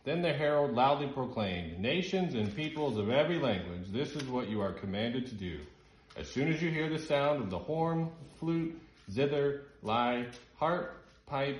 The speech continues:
and all kinds of music, you must fall down and worship the image of gold that King Nebuchadnezzar has set up. Whoever does not fall down and worship will immediately be thrown into a blazing furnace."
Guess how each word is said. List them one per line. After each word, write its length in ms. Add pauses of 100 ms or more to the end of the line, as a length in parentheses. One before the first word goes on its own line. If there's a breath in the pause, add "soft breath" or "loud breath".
(140)
and 120
all 240
kinds 280
of 60
music, 360 (280)
you 120
must 240
fall 320
down 240
and 160
worship 320
the 160
image 380
of 120
gold 300
that 160
King 220
Nebuchadnezzar 720
has 180
set 240
up. 140 (560 loud breath)
Whoever 340
does 260
not 440
fall 280
down 240
and 140
worship 420
will 180
immediately 640 (140)
be 220
thrown 280
into 280
a 40
blazing 800
furnace." 560